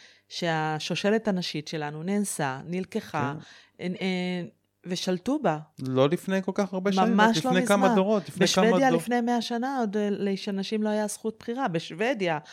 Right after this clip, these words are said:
Speaker 1: המהוללת וה-, שהיום הם מאוד מתקדמים.
Speaker 2: כן.
Speaker 1: שוודיה הייתה אחת האחרונות שהכניסה את, אה, זכות הבחירה הפוליטית לנשים.
Speaker 2: זה לא רק זכות בחירה, את יודעת,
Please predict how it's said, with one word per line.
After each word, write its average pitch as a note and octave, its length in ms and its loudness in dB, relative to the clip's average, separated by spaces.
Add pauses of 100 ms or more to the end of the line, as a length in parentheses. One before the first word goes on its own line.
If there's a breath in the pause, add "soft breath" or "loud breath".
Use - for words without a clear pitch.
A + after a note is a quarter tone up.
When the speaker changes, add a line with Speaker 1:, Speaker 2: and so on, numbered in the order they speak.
(120 loud breath)
Speaker 1:
המהוללת G3 800 0
וה-, F#3 380 -2 (460 soft breath)
שהיום F#3 420 -4
הם F#3 80 -4
מאוד F3+ 240 -4
מתקדמים. G3 600 -4 (240)
Speaker 2:
כן. C#3 100 -4
Speaker 1:
שוודיה A3 380 2
הייתה F3+ 220 -2
אחת G3+ 280 -4
האחרונות A3 520 -4 (300 soft breath)
שהכניסה F#3+ 600 -6
את, F3+ 140 -8
אה, F3 40 -6
זכות - 300 -6
הבחירה G3 320 -6
הפוליטית A3 640 -6
לנשים. E3+ 380 -6
Speaker 2:
זה B2+ 80 4
לא B2+ 100 4
רק D3 100 -2
זכות C3+ 240 -12
בחירה, D#3 260 0
את G3 80 0
יודעת, B2+ 260 2